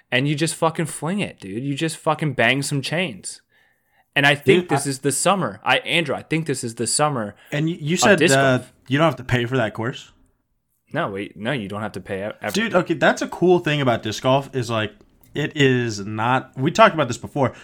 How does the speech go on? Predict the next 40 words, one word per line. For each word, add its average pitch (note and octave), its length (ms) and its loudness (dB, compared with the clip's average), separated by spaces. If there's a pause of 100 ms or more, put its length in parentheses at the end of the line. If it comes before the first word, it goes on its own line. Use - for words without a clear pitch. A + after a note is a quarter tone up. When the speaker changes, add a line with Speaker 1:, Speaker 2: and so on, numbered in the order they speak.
(140)
Speaker 2:
golf C#3 260 6
is A#2+ 80 -2
a G#2+ 60 -4
rich - 240 0
person G2+ 320 -6
sport, F2 340 -14
but - 160 -10
not D3 160 0
disc D#3 220 -4
golf. - 280 -14 (1300)
There's C3 160 0
Speaker 1:
Disc - 20 6
Speaker 2:
no D3+ 60 6
Speaker 1:
golf B2+ 120 8
Speaker 2:
barrier. F2+ 400 2 (100)
Speaker 1:
is A2+ 240 -2
literally A#2+ 320 0
the G2+ 140 0
opposite G#2+ 420 2
of G2 60 -10
a G2 40 -12
rich G2 220 -8
person G2 300 -10
sport. - 420 -10 (440)
It G2+ 140 -8
is F#2+ 300 -8
a F#2+ 260 -4
free C3 340 0
sport. - 420 -8 (400)
It's G#2 160 -4
Speaker 2:
Yes. G#3 120 -2
Speaker 1:
free. E3 180 6 (340)
It's A2 360 -4
you B2 640 0
buy A2+ 340 4
some C3 220 -4
Frisbees C#3 640 2 (340)
that G#2+ 480 0
are, G#2 160 -2
like, G2+ 420 -4